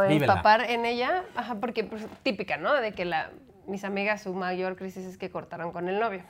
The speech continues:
Speaker 2: O que
Speaker 1: <laughs>
Speaker 2: no
Speaker 1: Son,
Speaker 2: saben
Speaker 1: son
Speaker 2: si
Speaker 1: crisis válidas. <laughs>
Speaker 2: o que no saben si se van de viaje a un lado o a otro, ¿no? Entonces, sí, son muy válidas,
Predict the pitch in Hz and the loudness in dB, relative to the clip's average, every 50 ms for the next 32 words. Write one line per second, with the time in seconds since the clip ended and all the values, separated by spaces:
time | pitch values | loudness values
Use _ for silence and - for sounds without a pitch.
0 | - - - - - 139 - 147 - 226 220 220 247 240 - 143 269 - - 277 | -20 -20 -20 -12 -12 -10 -8 -2 0 2 4 4 4 4 4 4 4 4 4 4
1 | 165 175 175 170 - - 175 165 143 139 151 147 139 131 - - 147 143 - 165 | 4 4 4 4 4 4 4 2 2 4 2 2 2 0 -2 -4 -4 -4 -4 -8
2 | - 156 - - - 285 302 320 302 311 311 381 370 392 415 349 349 302 226 247 | -8 -6 0 4 4 8 10 12 10 12 10 10 8 6 6 4 2 0 0 2
3 | 226 226 233 247 254 285 277 254 262 277 262 254 254 269 262 247 254 262 254 240 | 4 4 4 4 2 2 2 2 2 2 2 2 2 4 6 6 6 6 6 6
4 | 220 214 220 233 262 262 240 196 180 175 180 196 226 - 254 226 254 240 233 220 | 6 6 6 6 4 4 0 -2 -2 -2 -2 -4 -6 -6 -8 -4 -2 -2 -2 -2
5 | - - - - 240 254 302 214 220 214 233 247 247 233 240 240 247 240 208 190 | -4 -12 -10 -4 -2 -2 0 2 2 2 4 2 4 4 4 2 2 2 0 -2
6 | 180 | -2